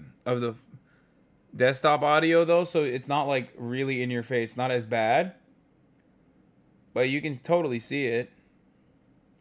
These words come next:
nara.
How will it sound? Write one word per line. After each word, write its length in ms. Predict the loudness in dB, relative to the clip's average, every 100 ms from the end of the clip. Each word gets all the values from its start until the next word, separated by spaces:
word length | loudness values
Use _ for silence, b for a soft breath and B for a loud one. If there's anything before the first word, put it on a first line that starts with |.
| _ _ _ _ _ _ _ _ _ _ _ -10
nara. 960 | -6 -2 0 6 8 8 8 6 4